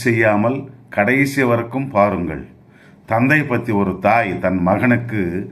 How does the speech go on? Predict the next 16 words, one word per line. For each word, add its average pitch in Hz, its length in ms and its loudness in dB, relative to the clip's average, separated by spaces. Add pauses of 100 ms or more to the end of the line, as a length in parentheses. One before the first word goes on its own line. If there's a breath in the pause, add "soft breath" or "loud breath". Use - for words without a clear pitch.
(400 loud breath)
என்ன 156 380 2
சொல்கிறார் 117 580 4
என்பது 98 340 0 (440 loud breath)
கேளுங்கள். 90 500 -2 (760 soft breath)
பொறுமைக்கு 175 680 4
பேர் 127 280 2
தாண்டா 104 300 2 (100)
அப்பா, 90 300 2 (840 soft breath)
ஒரு 110 140 2 (140)
மாற்றத்துக்கு 135 720 0 (100)
வழிகாட்டிடா 113 680 2 (120)
அப்பா, 92 260 0 (1000 loud breath)
நீதிக்கு 151 480 4
ஒரு 110 180 2
உதாகரண 135 540 2 (460)
அப்பா. 95 280 -2